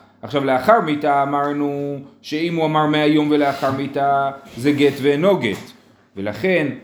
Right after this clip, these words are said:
אה, אז אנחנו מבינים שלאחר מיתה המשמעות היא לא, לא, לא ברורה בהכרח.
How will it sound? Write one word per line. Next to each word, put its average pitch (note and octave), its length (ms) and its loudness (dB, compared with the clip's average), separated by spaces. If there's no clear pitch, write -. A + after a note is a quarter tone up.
אה, A#2+ 300 2
אז B2+ 140 2
אנחנו C#3+ 260 0
מבינים F#3+ 200 2
שלאחר F#3 400 2
מיתה G3 300 0
המשמעות F#3 400 -4
היא F3+ 100 -4
לא, F#3 300 -2
לא, G3 120 0
לא F#3+ 140 0
ברורה F#3 340 2
בהכרח. F#2 500 -8